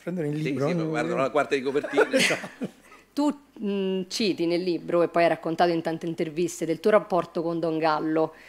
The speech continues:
Speaker 3: che,
Speaker 2: Ecco.
Speaker 3: eh, è stato importante, che ti ha, no, aiutato ad avere questo nuovo rapporto con Dio e riconfermarti,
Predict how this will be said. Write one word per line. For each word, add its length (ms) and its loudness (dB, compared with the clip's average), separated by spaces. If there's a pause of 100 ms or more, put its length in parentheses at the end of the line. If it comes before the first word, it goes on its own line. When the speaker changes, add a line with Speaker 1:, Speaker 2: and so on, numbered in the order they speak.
(220)
Speaker 3:
che, 300 2 (120)
Speaker 2:
Ecco. 160 -14
Speaker 3:
eh, 260 0
è 40 -6
stato 960 6
importante, 840 4
che 680 4
ti 80 2
ha, 240 6
no, 320 6
aiutato 800 6
ad 140 8
avere 200 4
questo 280 -2
nuovo 260 8
rapporto 640 4
con 220 0
Dio 260 6
e 60 10
riconfermarti, 1200 2